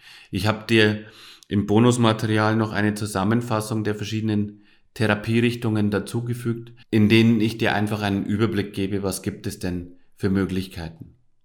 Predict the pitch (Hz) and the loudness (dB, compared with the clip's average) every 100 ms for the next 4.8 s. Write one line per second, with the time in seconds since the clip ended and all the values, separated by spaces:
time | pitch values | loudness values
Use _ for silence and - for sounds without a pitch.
0 | _ _ _ _ 104 110 107 110 147 160 | _ _ _ _ 4 4 6 4 4 2
1 | - 147 147 135 156 160 - 123 123 156 | 0 -2 0 2 2 2 -2 0 2 0
2 | - - - _ _ _ _ _ _ 110 | -2 -10 -20 _ _ _ _ _ _ 2
3 | 120 117 104 139 160 156 156 196 208 - | 2 6 4 6 0 0 -2 -2 -8 -8
4 | 113 113 135 - 113 131 214 - | 0 0 0 -4 0 0 -2 -8